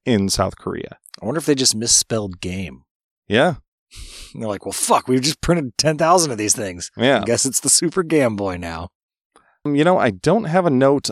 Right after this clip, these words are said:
Speaker 1: on what its cost was. I did not find that, but when it came out, it was marketed as kind of the, the cool system, you know, like, the more hip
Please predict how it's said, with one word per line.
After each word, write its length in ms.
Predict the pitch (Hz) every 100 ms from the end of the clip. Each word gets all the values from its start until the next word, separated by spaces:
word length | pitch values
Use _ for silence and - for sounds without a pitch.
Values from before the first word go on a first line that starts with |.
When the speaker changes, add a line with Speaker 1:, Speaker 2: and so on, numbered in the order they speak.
| -
Speaker 1:
on 420 | 117 113 113 110
what 180 | 104 113
its 180 | 113 -
cost 500 | - 98 101 98 -
was. 580 | 57 50 55 - - - -
I 100 | -
did 160 | 98 123
not 260 | 151 151
find 440 | - - 123 104 101
that, 200 | 76 - -
but 480 | 120 120 117 - - _ _ _ _ -
when 200 | 131 180
it 100 | 220
came 280 | 190 180
out, 260 | 131 120 127 _
it 100 | 123
was 480 | 139 131 123 113 98
marketed 640 | 110 117 117 127 110 104 107
as 320 | 110 107 98
kind 180 | - 127
of 100 | 123
the, 260 | 104 101 101
the 140 | 107 107
cool 320 | - 131 110
system, 580 | - 92 - 62 53 _ _
you 100 | 101
know, 140 | 104 98
like, 240 | 101 95
the 440 | 113 110 107 101 95 - -
more 460 | - 127 139 139 127
hip 380 | 101 135 135